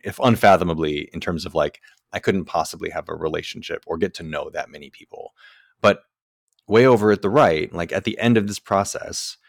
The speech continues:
really what I'm looking for, because I'm a monogamous person, is one person, right? I'm just looking for one person who, uh, I'm interested in investing in romantically,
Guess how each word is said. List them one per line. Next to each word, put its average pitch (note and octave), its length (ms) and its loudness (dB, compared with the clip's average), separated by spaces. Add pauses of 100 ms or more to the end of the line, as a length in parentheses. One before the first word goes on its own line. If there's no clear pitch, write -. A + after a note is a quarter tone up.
(240)
really B2 480 6
what G2+ 420 2
I'm F#2+ 200 4
looking F2 260 -4
for, E2 580 -8 (320)
because E2+ 200 -14
I'm E2 120 -4
a E2 60 -2
monogamous F2 480 0
person, D#2+ 640 -12
is E2+ 500 -6 (420)
one F#2 280 -2
person, - 400 -14 (600)
right? F2+ 280 0
I'm F#2 120 -10
just F#2+ 160 -6
looking F#2+ 180 -4
for F2 140 -8
one G2+ 180 2
person E2 600 -6 (180)
who, D#2+ 480 -6 (500)
uh, - 600 -4 (220)
I'm G2+ 200 2
interested F#2 480 -4
in E2 360 -6
investing D#2+ 520 -6
in D2+ 120 -8
romantically, F2 840 -4